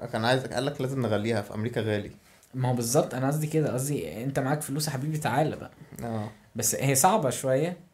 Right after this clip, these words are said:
Speaker 2: لأن الناس عندنا في مصر غلابة.
Speaker 1: آه، طبقية. بس كده كده، بص، أنا مش قصدي أكون حقير، ومش قصدي أقول، مش قصدي أكون شخصية
Speaker 2: أنت
Speaker 1: سيئة.
Speaker 2: عايز تصفيهم.
Speaker 1: لا، مش قصدي، اسمع بس.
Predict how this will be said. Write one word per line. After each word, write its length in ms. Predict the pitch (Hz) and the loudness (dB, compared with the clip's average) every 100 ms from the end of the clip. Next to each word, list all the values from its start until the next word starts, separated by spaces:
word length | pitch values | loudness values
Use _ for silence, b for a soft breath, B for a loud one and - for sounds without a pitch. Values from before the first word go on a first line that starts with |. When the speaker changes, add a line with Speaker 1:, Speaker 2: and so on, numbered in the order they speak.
| - | -12
Speaker 2:
لأن 240 | 117 123 | -8 -6
الناس 280 | 123 131 135 | -2 -2 -2
عندنا 260 | 117 123 120 | -2 -4 -6
في 140 | - | -6
مصر 220 | 123 123 | -8 -6
غلابة. 380 | 107 104 110 113 - _ | -4 -4 -4 -6 -10 _
Speaker 1:
آه، 180 | 123 127 | 0 0
طبقية. 640 | 123 135 127 123 147 160 - - _ _ _ 135 | 0 -2 -2 0 2 2 -4 -16 _ _ _ 0
بس 200 | 180 269 | 0 0
كده 220 | 311 208 | 0 0
كده، 180 | 208 185 | 2 2
بص، 260 | 156 160 | 0 0
أنا 100 | 127 | 0
مش 120 | 123 | 0
قصدي 200 | 151 139 | 0 -2
أكون 280 | 131 123 107 - | -2 -4 -6 -8
حقير، 440 | 110 - 120 117 | -14 -6 -2 0
ومش 260 | 107 107 127 | 0 0 2
قصدي 160 | 156 | 2
أقول، 380 | 147 - 147 147 | 0 2 2 2
مش 120 | 135 | 2
قصدي 200 | 170 180 | 2 4
أكون 180 | 147 147 | 2 2
شخصية 340 | 147 - 131 135 | -2 -2 0 2
Speaker 2:
أنت 80 | |
Speaker 1:
سيئة. 220 | 131 113 147 | 2 6 6
Speaker 2:
عايز 220 | 190 196 | 6 2
تصفيهم. 500 | 147 123 - 117 - | -2 -2 -4 -8 -8
Speaker 1:
لا، 180 | - 156 | 0 2
مش 100 | 180 | 6
قصدي، 340 | 170 160 151 - | 4 4 0 -2
اسمع 440 | - 160 170 160 | -4 0 2 2
بس. 180 | 123 131 | 2 0